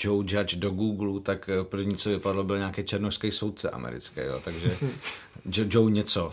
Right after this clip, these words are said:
Speaker 1: prostě
Speaker 2: <laughs>
Speaker 1: Judge to byl. Takže jako nebyl to úplně známý člověk, ale tak uvidíme,
Speaker 2: Na
Speaker 1: co.
Speaker 2: druhou stranu Johna Harbaugha, který byl taky special team coach, tak taky nikdo zase tak jako neznal předtím, než šel do Baltimoreu
Speaker 1: Hmm.
Speaker 2: a dneska je to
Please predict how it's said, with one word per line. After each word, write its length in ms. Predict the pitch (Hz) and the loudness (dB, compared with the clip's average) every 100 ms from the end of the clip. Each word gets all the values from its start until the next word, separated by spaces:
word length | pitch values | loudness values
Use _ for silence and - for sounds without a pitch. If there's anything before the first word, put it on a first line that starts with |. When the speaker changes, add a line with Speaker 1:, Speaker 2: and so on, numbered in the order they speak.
| - | -4
Speaker 1:
prostě 340 | 110 123 120 117 | 0 2 4 4
Speaker 2:
<laughs> 140 | 101 | 4
Speaker 1:
Judge 300 | 104 98 - | 4 2 0
to 80 | 95 | -4
byl. 220 | 82 80 | -4 -4
Takže 440 | - 101 98 113 110 | 0 2 6 6 6
jako 200 | 98 117 | 2 4
nebyl 260 | 113 107 98 | 4 4 2
to 100 | 95 | -2
úplně 300 | - 117 135 | 0 2 6
známý 420 | - 135 139 123 | 8 6 6 4
člověk, 460 | - 113 110 107 - | 4 6 6 4 2
ale 280 | 107 110 110 | 4 4 2
tak 160 | 113 | 0
uvidíme, 300 | 135 147 123 101 | 0 0 2 2
Speaker 2:
Na 40 | |
Speaker 1:
co. 80 | 120 | 4
Speaker 2:
druhou 220 | 139 165 | 4 4
stranu 280 | - 139 143 | 4 2 2
Johna 200 | 139 139 | 2 2
Harbaugha, 400 | 135 127 123 127 | 2 0 2 2
který 180 | 127 131 | 2 -2
byl 120 | 127 | -2
taky 320 | 120 117 127 - - | -2 -4 -6 -6 -14
special 380 | - - 127 127 | -6 -2 -2 -2
team 360 | - 123 127 131 | -2 -2 -2 0
coach, 360 | 123 120 135 - - - - - _ - | 2 2 -2 -10 -16 -20 -20 -20 _ -4
tak 120 | 123 | -2
taky 220 | 123 135 | 2 6
nikdo 280 | 131 135 131 | 6 8 8
zase 200 | 120 - | 6 4
tak 160 | - | 4
jako 160 | 123 139 | 4 2
neznal 360 | 131 120 117 123 | 4 4 2 0
předtím, 320 | 123 - 123 | -2 -4 -4
než 100 | 117 | -2
šel 120 | 131 | 0
do 80 | 123 | 2
Baltimoreu 540 | 117 117 120 117 113 | 2 0 0 2 2
Speaker 1:
Hmm. 140 | 98 101 | 2 2
Speaker 2:
a 140 | 120 | 0
dneska 280 | 120 113 120 | 0 0 0
je 80 | 113 | 0
to 200 | 123 | 0